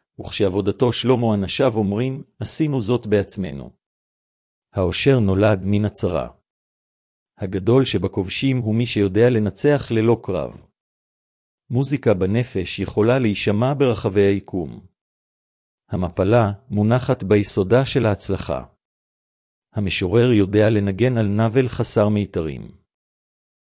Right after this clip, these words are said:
בקרב אין מנצח וחגיגות הניצחון חייבות להפוך להלוויות.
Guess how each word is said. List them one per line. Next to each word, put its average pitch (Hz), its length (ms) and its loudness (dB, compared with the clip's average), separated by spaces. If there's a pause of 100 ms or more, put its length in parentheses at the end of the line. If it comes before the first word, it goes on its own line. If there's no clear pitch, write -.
(140)
בקרב 101 520 -2
אין 139 220 0
מנצח 107 560 0
וחגיגות 110 540 -2
הניצחון 113 520 -2
חייבות 110 540 0
להפוך 123 440 0
להלוויות. 92 840 -4